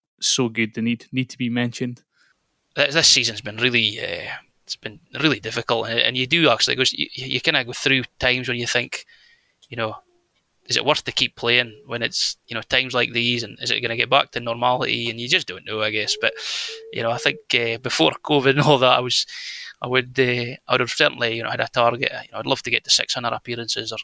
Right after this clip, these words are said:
Speaker 2: or, you know, something like that, which means I, I would have to play a couple more years. And I just, I want to play for as long as I can. I, I really, you know, as I've gotten older, I've, I've probably enjoyed it more. As I've, as I've got family, I've enjoyed it more. I think you,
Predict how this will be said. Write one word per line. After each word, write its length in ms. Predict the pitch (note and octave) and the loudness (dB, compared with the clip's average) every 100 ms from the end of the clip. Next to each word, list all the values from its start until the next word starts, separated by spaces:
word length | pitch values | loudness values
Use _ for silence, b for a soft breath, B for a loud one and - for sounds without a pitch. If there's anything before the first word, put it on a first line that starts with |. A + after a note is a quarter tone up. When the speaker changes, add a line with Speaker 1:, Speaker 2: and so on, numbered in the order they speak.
| - | -12
Speaker 2:
or, 60 | - _ | -18 _
you 160 | A2+ | -16
know, 60 | G2+ | -4
something 280 | - A#2 A2+ | -4 -2 -6
like 200 | A2+ A2+ | -6 -4
that, 180 | A2+ | -6
which 160 | B2 - | -6 -10
means 200 | A#2+ A2+ | -10 -8
I, 40 | |
I 240 | A2 _ A#2 | -10 _ -10
would 80 | B2 | -6
have 80 | |
to 60 | A#2 | -6
play 160 | - A2 | -6 -8
a 80 | |
couple 260 | - - A2 | -6 -10 -10
more 160 | A#2 A#2+ | -14 -14
years. 380 | A#2+ A#2 A2+ - | -8 -6 -6 -8
And 80 | _ B B B B B B | _ B B B B B B
I 60 | |
just, 180 | F3 G3 | 2 4
I 40 | C#3+ | 4
want 120 | G#3 | 2
to 80 | - | 4
play 160 | B2+ | 2
for 100 | A2+ | 2
as 80 | A2 | -2
long 140 | A2+ A#2 | -2 -2
as 80 | - | -2
I 60 | |
can. 300 | - A2+ A#2+ | 2 4 4
I, 80 | A2+ - | 0 -2
I 80 | |
really, 400 | A#2 C#3 A2 G2 - - | -2 -2 -4 -8 -14 -16
you 80 | A#2 | -6
know, 80 | A2+ | 0
as 120 | C3 | 2
I've 120 | A2+ | 2
gotten 180 | A2 A2 | -4 -10
older, 300 | A2 A#2 G#2+ | -12 -4 -4
I've, 140 | G#2+ _ _ | -6 _ _
I've 120 | - - | -20 -6
probably 260 | B2+ A2+ | -4 -4
enjoyed 300 | G2 G2 G#2+ | -4 -6 -6
it 100 | G2 | -8
more. 300 | A2 B2 B2 - | -4 -4 -4 -4
As 160 | C3+ C3 | -2 0
I've, 100 | - - | -2 -4
as 120 | C#3 | 0
I've 140 | C3 B2 | 0 0
got 140 | - | -2
family, 360 | C#3+ B2+ C3+ C3+ | 0 0 2 0
I've 120 | B2 | 0
enjoyed 320 | B2 B2+ B2+ | -2 0 2
it 100 | B2+ | 0
more. 260 | C3 B2+ C#3 | 0 0 0
I 100 | - | -4
think 180 | C3+ | -10
you, 80 | A#2+ | -10